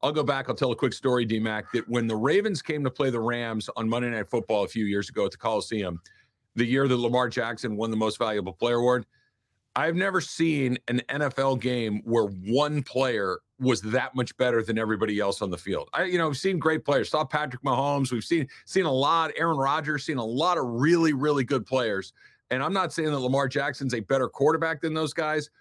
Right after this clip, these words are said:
but for one night, there was no answer for this dude, that he just ran circles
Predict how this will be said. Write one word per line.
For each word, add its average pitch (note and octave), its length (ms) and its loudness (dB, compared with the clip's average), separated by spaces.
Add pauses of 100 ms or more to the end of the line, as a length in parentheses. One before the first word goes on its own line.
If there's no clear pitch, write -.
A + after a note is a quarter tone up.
(120)
but C3 160 2
for A#2+ 180 0
one B2+ 340 0
night, E3+ 280 -2 (420)
there D3+ 120 4
was F3 240 4
no D#3 240 2
answer D3+ 320 -2
for A2+ 140 -2
this F#2 240 -2
dude, D#2+ 320 -6 (100)
that C3 180 0
he E3+ 200 -2
just D3+ 280 -2
ran C3+ 340 -2
circles - 1120 0